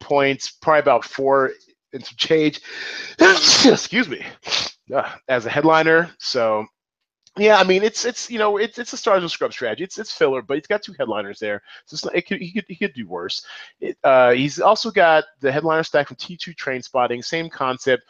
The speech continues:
Getting two from Chips is a little questionable. Chips is a dog with fleas. No one's watching it.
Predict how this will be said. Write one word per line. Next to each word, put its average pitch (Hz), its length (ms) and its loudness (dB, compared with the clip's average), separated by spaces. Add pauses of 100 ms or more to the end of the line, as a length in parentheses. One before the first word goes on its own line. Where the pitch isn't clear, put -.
(480)
Getting 302 300 4
two 226 460 -2
from 139 220 -8
Chips - 800 -2
is 147 960 -4 (840)
a 170 40 -4
little 190 200 2
questionable. - 760 -6
Chips - 420 -6
is 127 380 -4
a - 180 -12
dog 170 320 6
with 151 120 -6
fleas. 98 720 -14 (340)
No 135 100 0
one's 165 240 0
watching 101 440 -4
it. 95 200 -12